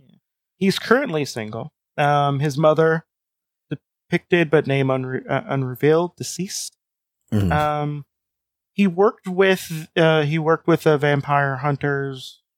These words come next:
Speaker 1: uh, like a band of vampire hunters, former ally of, uh, Quincy Harker, now private investigator, uh, now partner in a private investigation firm with King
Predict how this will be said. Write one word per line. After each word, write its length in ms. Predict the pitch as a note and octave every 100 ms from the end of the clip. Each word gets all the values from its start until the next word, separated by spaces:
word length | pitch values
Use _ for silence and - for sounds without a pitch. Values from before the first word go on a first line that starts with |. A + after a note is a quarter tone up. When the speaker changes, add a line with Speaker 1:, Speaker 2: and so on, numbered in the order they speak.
| _ _
Speaker 1:
uh, 160 | C#3 C3 _
like 160 | - C#3+
a 40 |
band 240 | C3 C3+ C#3
of 80 | C3+
vampire 360 | C3+ C3 C3
hunters, 440 | C3 C3 C3 B2+ -
former 260 | D3+ D3
ally 400 | C#3 C3+ B2+ B2
of, 300 | A#2+ A#2+ A#2
uh, 140 | A#2+ A#2
Quincy 400 | - F3 - E3+
Harker, 580 | D3 C#3+ - C#3 C#3 _ _ _ -
now 420 | C3 B2 B2+ B2
private 360 | - C3 B2+ B2
investigator, 960 | A#2+ A#2+ - B2 A#2 A#2 A2+ A2+ A2+ _ _ _ _ _ -
uh, 220 | C#3+ B2 - _ _ _ _ -
now 280 | F3+ F3 F3+
partner 320 | E3+ E3 D3+
in 60 | C#3
a 40 |
private 280 | - C#3 C3+
investigation 920 | C3 D3+ D3+ - D#3 D3 - D3+ D3 _ _ _ -
firm 360 | E3 D3+ D3 - _ -
with 380 | D3+ D#3+ - _ _
King 460 | - D#3+ D#3 D3+